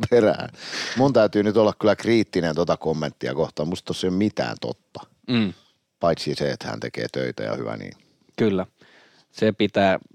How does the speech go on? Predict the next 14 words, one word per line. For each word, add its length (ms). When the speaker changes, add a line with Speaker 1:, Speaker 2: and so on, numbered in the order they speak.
Speaker 2:
mielen 420
virkeänä. 540
Arki, 300
se 100
on 100
hyvä, 180
että 180
on 100
laadukas 420
arki. 300
Speaker 1:
Niin, 280
me 60
itse 180
asiassa 280